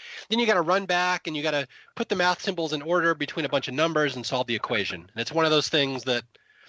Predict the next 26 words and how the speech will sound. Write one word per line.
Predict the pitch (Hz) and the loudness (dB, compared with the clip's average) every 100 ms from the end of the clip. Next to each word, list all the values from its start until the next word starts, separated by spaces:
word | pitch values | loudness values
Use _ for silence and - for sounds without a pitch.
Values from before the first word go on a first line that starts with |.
| - | -6
as | 143 - | -2 0
Steven | 170 143 | 0 0
correctly | 131 143 135 | 0 -2 -2
points | 117 139 120 | -2 -2 2
out, | 175 151 | 2 2
people, | - 160 160 - | -2 -6 -6 -4
humans | 185 175 151 | -2 0 -2
can't | - 160 139 | -4 -4 -2
memorize | 139 135 117 120 | -4 -2 -2 -2
ten | - 120 | -4 -6
numbers | 113 104 98 | -6 -6 -8
at | 107 | -4
once. | 139 107 | -2 -2
It's | - | -6
almost | 107 110 107 | -6 -4 -4
impossible. | 101 107 101 98 98 | -4 -4 -2 -2 -2
That's | 95 | -4
why | 101 98 - - - - | -2 -2 -2 -10 -20 -2
phone | - 175 | 2 4
numbers | 135 120 107 | 4 2 0
were | 107 | -2
seven | 135 107 104 | 0 0 -2
years | 110 95 | -4 -6
for | - - | -6 -6
so | 104 | -6
many, | 95 95 | -6 -6